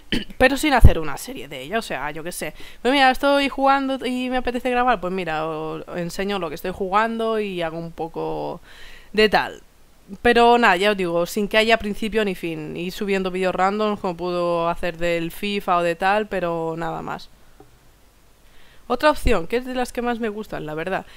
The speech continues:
es que cada semana <clears throat> enseñar un juego nuevo. No tiene por qué ser un juego actual o un juego que acaba de salir o demás.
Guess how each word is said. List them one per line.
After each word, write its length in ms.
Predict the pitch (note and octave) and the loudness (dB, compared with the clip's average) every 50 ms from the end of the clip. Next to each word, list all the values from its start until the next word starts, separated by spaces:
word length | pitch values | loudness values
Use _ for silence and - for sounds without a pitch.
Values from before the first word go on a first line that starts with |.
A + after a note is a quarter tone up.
| - - - | -20 -8 -2
es 240 | A3+ A#3+ A#3 - - | 0 0 0 0 -2
que 220 | - F#3+ E3+ - | -4 -4 -4 -2
cada 240 | - G3+ G#3+ A#3+ B3 | 2 2 4 4 2
semana 520 | - C4+ C4 B3 B3 B3 C#4 E4 E4+ - - - - | 2 2 2 2 4 2 2 2 0 -4 -6 -8 -6
<clears throat> 300 | - - - - - - | -6 -4 -4 -6 -6 -2
enseñar 400 | - A#3+ - C#4+ C#4+ C#4+ C#4+ C4+ | -2 -2 0 0 2 4 4 4
un 80 | C4 - | 2 2
juego 260 | - B3+ A3+ G#3+ G#3+ | 2 2 2 4 2
nuevo. 240 | F#3+ E3+ D#3 D3 D#3 | 0 -2 -4 -4 -4
No 300 | E3+ G3 A3 B3 C4 B3+ | -2 0 2 2 2 2
tiene 240 | C4+ C4 B3+ B3 B3 | 2 0 0 0 0
por 160 | A#3+ A3 - | -2 -4 -2
qué 100 | A#3 A3 | -2 -2
ser 180 | - A3+ G#3+ | -2 0 0
un 100 | A3 G#3+ | 0 -2
juego 440 | - - - A3+ A3 G#3+ G#3 G#3+ G3+ - | -2 0 0 2 4 4 4 2 2 2
actual 680 | G3+ G3+ F#3+ - - F#3 G3 G3 G#3 G#3+ A3 G#3+ G#3+ | 2 2 2 0 -2 2 4 4 6 6 6 4 4
o 60 | G3+ | 2
un 120 | G3+ G3+ F#3+ | 0 0 -2
juego 300 | - - G#3 G3+ G3+ F#3+ | -2 -2 -2 -2 -2 -2
que 60 | G3 | -2
acaba 260 | F#3+ - G3 G3 G3 | 0 2 4 4 4
de 100 | F#3+ F#3+ | 2 0
salir 420 | F#3+ - F#3 F3+ F3+ G3+ G3+ F#3+ F#3 | 0 -2 -2 0 0 0 -2 0 -2
o 60 | F#3 | -2
demás. 340 | F3+ D#3+ C3+ G2+ - - | -4 -4 -6 -6 -8 -10